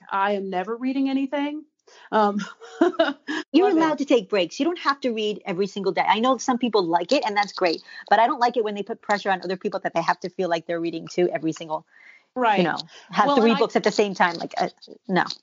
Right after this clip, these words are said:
Speaker 1: Well, there are some people that are just like, they just fly through books, and I just, I'm just impressed and amazed.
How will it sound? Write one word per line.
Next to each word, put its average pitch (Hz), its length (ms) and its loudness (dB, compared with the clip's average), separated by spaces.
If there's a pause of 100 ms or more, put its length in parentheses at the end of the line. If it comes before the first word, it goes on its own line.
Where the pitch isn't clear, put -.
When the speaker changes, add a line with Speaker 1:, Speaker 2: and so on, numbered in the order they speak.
(220)
Speaker 1:
Well, 269 120 -6
there 320 140 4
are 262 120 4
some 359 280 0
people 208 380 -4
that 208 160 -4
are 202 140 0
just 196 280 -8
like, 156 420 -4
they 196 140 -6
just 185 260 -14
fly 220 340 4
through 214 200 -2
books, 185 340 -2
and 175 100 -4
I 180 140 -4
just, 190 300 -14
I'm 185 240 -6
just 202 220 -10
impressed 202 680 0
and 190 100 -4
amazed. 165 480 -2